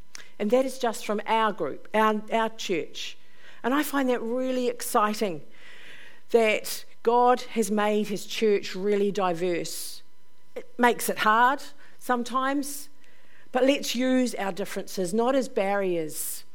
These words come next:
but as a strength. The right message is that the gospel is for everyone. The final point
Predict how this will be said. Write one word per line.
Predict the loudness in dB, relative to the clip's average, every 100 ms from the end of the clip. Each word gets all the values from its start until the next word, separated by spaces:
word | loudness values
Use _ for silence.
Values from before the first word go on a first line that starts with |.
| -10 -10 -6 4
but | 6 4 0 -6
as | -4
a | -4
strength. | -4 -4 -2 -2 -4 -8 -10 -10 -10 -10 -10 -10 -10 -10 -10 -10 -10 -10 -10 -10 -2
The | 2
right | 6 8 8 6
message | 6 4 4 0 -2 -4 -8 -8 -8 -6
is | -2
that | -2 -2
the | -2
gospel | 0 0 0 -6 -4 -4 -4 -6
is | -6 -6
for | -4 -4 -2
everyone. | -2 -2 -4 -4 -6 -8 -10 -10 -10 -10 -10 -10 -10 -10 -10 -10 -10 -10 -10 -10 -10 -10 -10 -10 -10 -10 -10 -10 -10 -10 -10 -10 -10 -12 -10 -12 -10 -10 -10 -10 -10 -10 -10 -10 -10 -10 -10 -10 -10 -10 -10 -10 -8 -2
The |
final | 4 6 6 4
point | 2 2 2 -2 -8